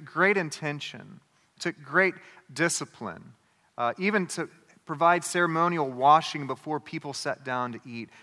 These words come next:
This would have been something open for the whole community. People would have been invited to come and observe the meal if they weren't invited to sit and share the meal. Um, we might want to do that on some of our family trips. Just come and observe the meal. Please don't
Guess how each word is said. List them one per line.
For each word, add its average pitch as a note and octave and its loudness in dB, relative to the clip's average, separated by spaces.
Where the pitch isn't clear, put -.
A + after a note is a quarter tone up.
This F#3+ 0
would F#3+ 0
have E3+ 0
been E3+ 0
something E3 0
open E3+ -4
for D#3 -8
the C#3 -6
whole F3 -2
community. D3 -8
People F3+ -2
would E3 2
have D#3 2
been D#3 2
invited C#3+ 2
to C#3 -10
come D#3+ -2
and C3+ -6
observe C#3 -2
the C#3 -8
meal A2+ -4
if B2 -16
they C#3 -4
weren't C3 -4
invited C3 2
to C3+ -8
sit C#3 -6
and B2 -10
share D#3+ 0
the B2 -6
meal. F#2+ -8
Um, G#2+ 0
we D3 -2
might D3+ 4
want C#3 -2
to C3 -4
do B2+ -8
that B2 0
on A2+ -8
some B2+ -8
of A2+ -4
our G#2 -4
family A#2+ -4
trips. - -10
Just F3 -6
come E3+ 2
and C3+ -4
observe B2 -6
the C#3 -8
meal. D3 2
Please D3+ -6
don't A#2 -2